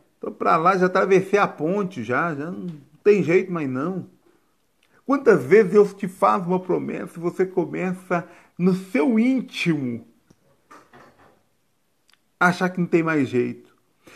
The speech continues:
Só que pra Deus, não tem nada impossível. Não tem nada impossível.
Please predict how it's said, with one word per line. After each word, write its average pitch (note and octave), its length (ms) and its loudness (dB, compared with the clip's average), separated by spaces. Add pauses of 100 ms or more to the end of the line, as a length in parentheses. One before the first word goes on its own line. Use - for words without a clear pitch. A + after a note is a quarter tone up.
(120)
Só - 140 -4
que B3+ 140 0
pra A#3+ 220 0
Deus, E3+ 560 0 (1300)
não F#3+ 220 0
tem F3+ 160 -2
nada C3 300 -2
impossível. - 460 -12 (1500)
Não A3 120 -4
tem A3 200 -4
nada C#3+ 320 -4
impossível. - 440 -18